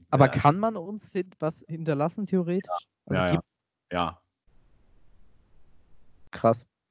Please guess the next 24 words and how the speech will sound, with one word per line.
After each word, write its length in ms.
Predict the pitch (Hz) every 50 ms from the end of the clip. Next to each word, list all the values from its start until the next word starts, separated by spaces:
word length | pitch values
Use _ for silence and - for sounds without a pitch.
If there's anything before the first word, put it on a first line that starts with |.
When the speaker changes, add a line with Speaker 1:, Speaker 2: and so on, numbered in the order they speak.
| _ _ _ _
Speaker 2:
Ja, 280 | 87 92 92 90 87 85 -
ihr 120 | 95 101
könnt 220 | 92 - 113 139 135 - -
Speaker 1:
Okay. 880 | - - - 151 165 175 156 139 127 - 143 143 - - - 175 180 170
Speaker 2:
das, 160 | - - - - 117 117 - -
glaub 160 | 113 117 110
ich, 100 | 113 -
ein 80 | 123
bisschen 320 | 113 123 123 - 120 117 101
reinlesen, 580 | 101 110 120 135 131 113 123 131 - 123 110
weil 80 | 104 107
ich 120 | 104 -
die 100 | - 104
offizielle 580 | 104 110 - 113 107 - 117 107 107 107 107 104
Sponsorship-Dings 1120 | 101 - - 110 113 139 131 117 117 113 - - - 131 110 - _ - 120 127 127 127
noch 160 | 131 120 110 107
nicht 300 | 117 120 113 - - - - - - _ _
ganz 280 | - 110 110 110 107 -
beendet 420 | - 104 82 104 123 123 113 -
hab, 220 | 120 113 - - -
weil 140 | 98 98
ich 60 | 98 -
da 120 | 107 101
noch 180 | 101 98 -